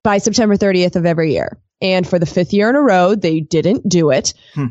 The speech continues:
Speaker 1: And the way it's supposed to work is we're supposed to have twelve different bills 'cause there's twelve different sections of our, our government that need to get funded.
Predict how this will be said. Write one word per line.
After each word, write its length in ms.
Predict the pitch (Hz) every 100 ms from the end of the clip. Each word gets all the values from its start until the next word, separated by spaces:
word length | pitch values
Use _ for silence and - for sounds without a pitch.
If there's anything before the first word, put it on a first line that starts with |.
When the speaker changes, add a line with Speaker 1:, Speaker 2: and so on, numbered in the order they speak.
| -
Speaker 1:
And 200 | 214 214
the 100 | 208
way 120 | 247
it's 140 | 302 -
supposed 400 | 247 202 403 -
to 80 | 220
work 240 | 160 156
is 100 | 185
we're 80 | 190
supposed 320 | - 214 214
to 80 | 226
have 300 | 196 185 -
twelve 560 | - 254 240 254 226
different 400 | 196 214 202 190
bills 360 | 196 180 101 -
'cause 140 | 190
there's 220 | 165 170 -
twelve 400 | - 233 240 226
different 260 | 214 185
sections 640 | - 185 - 180 170 160
of 160 | - 175
our, 160 | 170 165 -
our 140 | - 180
government 420 | 180 165 160 131
that 120 | 160
need 180 | 170 165
to 40 |
get 220 | 160 -
funded. 400 | 180 165 143 -